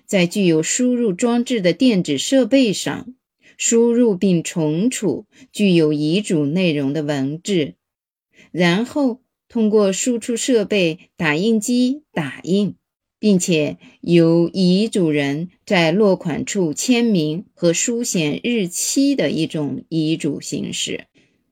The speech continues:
那打印遗嘱呢，具有制作简单、排版美观、形式规范、易于识别的优点，但是也有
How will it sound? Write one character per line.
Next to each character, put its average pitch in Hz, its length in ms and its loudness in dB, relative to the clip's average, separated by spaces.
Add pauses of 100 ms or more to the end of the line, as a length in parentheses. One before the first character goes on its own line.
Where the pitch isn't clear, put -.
那 254 160 0
打 190 220 0
印 233 240 4
遗 214 180 0
嘱 185 240 0
呢， 196 300 -2 (160)
具 196 280 2
有 156 380 0
制 226 340 4
作 185 320 2
简 - 460 -4
单、 196 340 -2 (300)
排 160 340 -2
版 185 280 0
美 196 360 0
观、 160 360 -6 (240)
形 175 420 0
式 190 300 0
规 247 260 2
范、 247 380 0 (240)
易 247 520 4
于 147 280 -2
识 165 480 0
别 139 280 2
的 151 120 -2
优 165 260 2
点， 160 300 -2 (340)
但 214 160 2
是 185 140 0
也 170 220 4
有 156 220 2